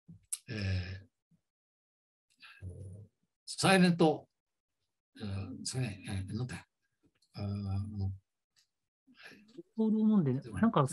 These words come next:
Speaker 2: 感染してます？
Speaker 1: ええ、これね、あの、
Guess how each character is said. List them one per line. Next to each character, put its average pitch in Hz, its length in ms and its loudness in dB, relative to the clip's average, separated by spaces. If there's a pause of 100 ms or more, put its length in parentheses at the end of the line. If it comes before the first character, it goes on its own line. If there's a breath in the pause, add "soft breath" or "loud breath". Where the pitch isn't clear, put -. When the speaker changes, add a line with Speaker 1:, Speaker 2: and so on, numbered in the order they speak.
Speaker 2:
感 269 260 10
染 285 160 12
し 254 80 4
て 277 100 8
ま 254 100 12
す？ 127 140 2 (180)
Speaker 1:
え 202 60 8
え、 - 160 6 (160)
こ 180 100 4
れ 196 80 8
ね、 135 320 4 (640)
あ 131 100 -2
の、 120 560 -2